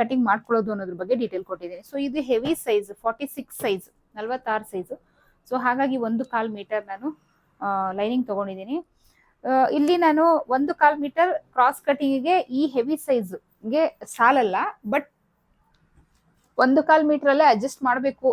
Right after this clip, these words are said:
ಅಂತ ಅಂದ್ರೆ ನಾವೇನ್ ಮಾಡ್ಬೇಕು, ಫಸ್ಟು ಪೇಪರ್ ಕಟಿಂಗ್ ಮಾಡ್ಕೊಳ್ಬೇಕು. ಕ್ರಾಸ್ ಕಟಿಂಗ್ ಏನಿದೆ, ಫಸ್ಟ್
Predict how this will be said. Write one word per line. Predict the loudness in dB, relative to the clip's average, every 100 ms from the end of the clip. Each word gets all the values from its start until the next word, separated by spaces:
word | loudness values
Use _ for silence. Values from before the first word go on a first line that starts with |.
| -2
ಅಂತ | -4 -4
ಅಂದ್ರೆ | -2 -2 -2
ನಾವೇನ್ | 0 0 0 -2
ಮಾಡ್ಬೇಕು, | -6 -6 -6 -6
ಫಸ್ಟು | -6 -6 -4 -4 -4 _ 4
ಪೇಪರ್ | 4 2 -2
ಕಟಿಂಗ್ | -4 -2 -2
ಮಾಡ್ಕೊಳ್ಬೇಕು. | -4 -6 -8 -10 0
ಕ್ರಾಸ್ | 0 2 -6
ಕಟಿಂಗ್ | -6 -6 -6 -4 -4
ಏನಿದೆ, | -4 -4 -4 -6 _ -20 -20 -20 _ _ _ -2 2
ಫಸ್ಟ್ | 4